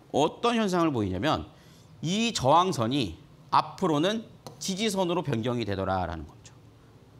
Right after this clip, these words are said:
그러니까 이 자리를 지지해주고 다시 한번 상승을 해주고 상단의 저항선을 만들어낸다. 이런 과정들을 반복해 나가면서 주가는 상승을 하고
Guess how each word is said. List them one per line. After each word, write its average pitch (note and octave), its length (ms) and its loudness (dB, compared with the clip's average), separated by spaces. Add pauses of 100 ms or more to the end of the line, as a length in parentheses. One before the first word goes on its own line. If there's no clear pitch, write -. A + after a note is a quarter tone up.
(520)
그러니까 C#3+ 600 0 (140)
이 A#2 100 -6
자리를 A2+ 280 0
지지해주고 A#2+ 840 -4
다시 - 260 -6
한번 G#2 180 -2
상승을 A#2 400 -8
해주고 D#3 340 -4 (380)
상단의 D#3 520 -2
저항선을 F2+ 640 -4 (240)
만들어낸다. F2+ 560 -6 (480)
이런 B3 400 4
과정들을 F3 1040 2 (280)
반복해 F#3 720 0
나가면서 B2 920 0
주가는 C#3 500 -2 (200)
상승을 F#3 640 0
하고 E3 440 0